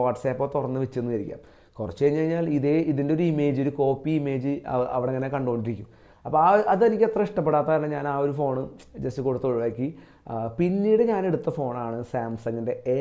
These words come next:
ഫിഫ്റ്റി എന്ന് പറഞ്ഞ ഫോൺ. ആ ഒരു ഫോൺ ഞാൻ യൂസ്ഡ് ഫോണാണ് എടുത്തത്, ഒ എൽ എക്സിൽ നോക്കിയിട്ടാണ് എടുത്തത്. ഞാൻ, ആ, ഇപ്പോഴും ഞാൻ ആ ഒരു ഫോൺ എന്തോ ഒരു ഭാഗ്യത്തിൽ ഞാൻ രക്ഷപ്പെട്ടു പോയതാണ്. കാരണം ആ ഒരു ഫോൺ ശരിക്കും പറഞ്ഞാൽ അത് മറ്റേ ലോണൊക്കെ ഉണ്ടായിരുന്ന ഫോണാണ്.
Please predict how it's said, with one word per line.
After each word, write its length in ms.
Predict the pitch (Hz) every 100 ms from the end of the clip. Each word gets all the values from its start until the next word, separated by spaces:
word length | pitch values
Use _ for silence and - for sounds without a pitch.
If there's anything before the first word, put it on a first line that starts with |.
| 151
ഫിഫ്റ്റി 380 | 156 135 -
എന്ന് 120 | 123 117
പറഞ്ഞ 160 | 113 113
ഫോൺ. 140 | 113 - - - _ -
ആ 60 |
ഒരു 120 | 165 175
ഫോൺ 180 | 180 170
ഞാൻ 140 | 175
യൂസ്ഡ് 300 | 170 147 135
ഫോണാണ് 280 | 156 151 143
എടുത്തത്, 220 | 131 131 135
ഒ 100 | 127
എൽ 120 | 123 127
എക്സിൽ 200 | 127 139
നോക്കിയിട്ടാണ് 320 | 139 123 123
എടുത്തത്. 240 | 110 110 147 - - - -
ഞാൻ, 280 | 123 131 131 -
ആ, 140 | 117 127
ഇപ്പോഴും 420 | 120 - 170 202
ഞാൻ 160 | 196
ആ 80 | 190
ഒരു 140 | 185 196
ഫോൺ 260 | 180 175
എന്തോ 260 | 175 156 165
ഒരു 120 | 190
ഭാഗ്യത്തിൽ 500 | 190 185 165 143 156 160
ഞാൻ 80 |
രക്ഷപ്പെട്ടു 380 | 160 - 135 110
പോയതാണ്. 300 | 139 135 123 117
കാരണം 260 | 123 151
ആ 140 | 143 160
ഒരു 140 | 190 190
ഫോൺ 360 | 196 180 170
ശരിക്കും 300 | 160 156 151
പറഞ്ഞാൽ 280 | 156 151 147 139
അത് 140 | 139 147 147 - -
മറ്റേ 160 | 131 135
ലോണൊക്കെ 600 | 139 139 139 151 170 185
ഉണ്ടായിരുന്ന 300 | 185 160 147
ഫോണാണ്. 420 | 151 131 120 107